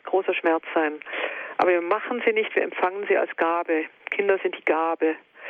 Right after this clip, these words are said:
Äh, von anderswoher. Übrigens dadurch schon, äh, zu zeigen und zu belegen, dass wir Kinder erst kennenlernen müssen, ne?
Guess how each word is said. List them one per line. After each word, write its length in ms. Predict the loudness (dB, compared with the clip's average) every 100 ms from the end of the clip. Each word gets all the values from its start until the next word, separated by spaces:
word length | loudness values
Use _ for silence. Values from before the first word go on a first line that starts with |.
| -6 -4 -4 -4 -6 -8 0
Äh, 220 | 2 2 0 -2
von 120 | 0
anderswoher. 920 | 0 -2 -2 0 0 2 2 2 -2 _ -12 -10 -12 -14 -16 -4
Übrigens 240 | 2 2 2
dadurch 320 | -2 2 0 2
schon, 380 | 0 0 -4 -6 -10
äh, 720 | -4 0 0 2 0 0 0
zu 80 | 2
zeigen 340 | 2 2 2 0
und 140 | -2
zu 80 | 0
belegen, 640 | 2 4 4 2 0 0 0
dass 160 | 2 2
wir 100 | 0
Kinder 280 | 0 2 2
erst 180 | 0
kennenlernen 640 | 0 2 2 2 2 2 0
müssen, 320 | -2 -2 -10 -4
ne? 160 | 0